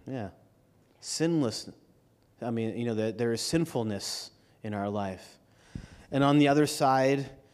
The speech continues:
if Christian graces are forgotten, what happens? That there is pride. If one, if it is abused, there is sinfulness. If it is forgotten,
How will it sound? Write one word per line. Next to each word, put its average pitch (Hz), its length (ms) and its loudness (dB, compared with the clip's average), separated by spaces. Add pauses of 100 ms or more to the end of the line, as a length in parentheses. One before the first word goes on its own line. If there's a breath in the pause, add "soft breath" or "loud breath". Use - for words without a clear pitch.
(320 soft breath)
if 127 160 -2
Christian 143 400 2
graces 127 720 0
are 120 160 0
forgotten, 120 640 0
what 104 120 -2
happens? 107 640 -6 (300 soft breath)
That 110 100 -6
there 117 120 0
is 110 120 -2
pride. 113 480 -8 (520 soft breath)
If 127 200 -2
one, 165 240 6
if 151 180 2
it 160 100 6
is 147 120 4
abused, 170 880 8 (400 soft breath)
there 147 220 6
is 147 100 6
sinfulness. 131 680 0
If 135 80 2
it 139 60 0
is 143 120 0
forgotten, 175 760 6